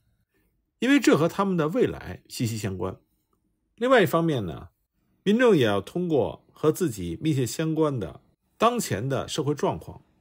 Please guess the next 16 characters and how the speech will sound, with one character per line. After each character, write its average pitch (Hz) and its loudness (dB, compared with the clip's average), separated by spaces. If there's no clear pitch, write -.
去 - -2
理 226 2
解 131 4
政 175 2
府 - -16
和 131 -4
国 139 -2
家 151 0
机 175 -6
器 - -10
在 175 6
社 185 4
会 160 6
实 156 -4
践 135 0
中 113 -4